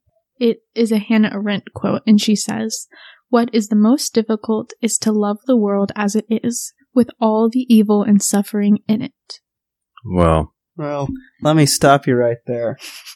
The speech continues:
Speaker 3: and
Speaker 2: Mm,
Speaker 3: say,
Speaker 2: uh?
Speaker 3: say another negative thing.
Speaker 1: <laughs> I'm sorry.
Speaker 3: If I had my Turnitin dot com submission link, I'd find all red over all of us. A two thousand year old Jesus quote.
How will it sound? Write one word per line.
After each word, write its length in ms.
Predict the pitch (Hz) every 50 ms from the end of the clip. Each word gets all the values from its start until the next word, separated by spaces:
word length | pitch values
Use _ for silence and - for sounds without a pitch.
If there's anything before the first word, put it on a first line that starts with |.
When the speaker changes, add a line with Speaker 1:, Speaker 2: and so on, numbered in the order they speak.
| _ _ _ _ _ _ _ _ _ _
Speaker 3:
and 160 | - - 117
Speaker 2:
Mm, 40 | -
Speaker 3:
say, 400 | - 127 131 131 123 127 120 - _ -
Speaker 2:
uh? 220 | 101 98 117 185 190
Speaker 3:
say 180 | - - 127
another 280 | 123 123 123 123 127 120
negative 340 | 120 120 120 120 117 113 -
thing. 300 | - 123 117 113 110 147 - - - - - - - - - -
Speaker 1:
<laughs> 540 | - _ _ _ _ _ _ _ - _ _
I'm 100 | 254 247
sorry. 300 | 240 - - - 262 226 - _ - 277 285 - _ - - - - - - - _ _ _
Speaker 3:
If 180 | 147 147 - -
I 100 | 160 165
had 220 | 170 175 170 165
my 160 | 160 151 127
Turnitin 580 | 123 - - 147 147 147 143 135 135 135 135 135
dot 240 | 135 131 127 98 -
com 300 | - - 131 127 131 131
submission 560 | 131 - - 113 113 120 120 - - 113 98
link, 360 | 104 110 107 107 104 - - _ _ _ - _ _
I'd 280 | - 123 123 127 127 127
find 580 | - - - 135 127 127 123 127 123 123 - - _ _ _ _ _ -
all 460 | - 123 131 139 147 156 156 156 156 151
red 460 | 143 139 135 131 123 117 110 104 127 - _ _ _ _ _ _ _ _ _ _ _
over 300 | - 123 120 117 117 110
all 220 | 110 110 113 110
of 80 | 104 107
us. 260 | 107 101 113 - - -
A 100 | - 127
two 380 | - - - - - 156 160 160
thousand 420 | 160 - 160 156 156 151 151 143
year 260 | 139 135 139 135 135
old 360 | 131 131 131 131 131 127 127 123
Jesus 440 | - 127 123 123 120 117 113 -
quote. 380 | - - - 123 113 90 65 -